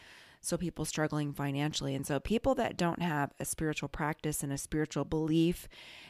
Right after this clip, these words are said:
and they're not getting plugged into a higher power, tend to feel like this world is all there is. And so they get very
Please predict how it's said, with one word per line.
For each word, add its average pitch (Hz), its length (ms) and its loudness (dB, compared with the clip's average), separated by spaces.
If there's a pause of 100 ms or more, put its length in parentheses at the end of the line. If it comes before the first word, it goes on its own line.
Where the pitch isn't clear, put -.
(160)
and 170 140 8
they're 165 100 6
not 185 220 6
getting 165 260 0
plugged 175 540 4
into 180 420 4
a 143 80 2
higher 151 560 2
power, 151 800 4 (720)
tend 190 300 2
to 185 100 0
feel 165 260 2
like 147 400 2 (200)
this 160 640 8 (420)
world 165 400 6
is 151 220 4
all 147 180 6
there 143 220 2
is. 165 260 6
And 151 160 2
so 147 180 2
they 143 140 2
get 160 300 2
very 147 520 0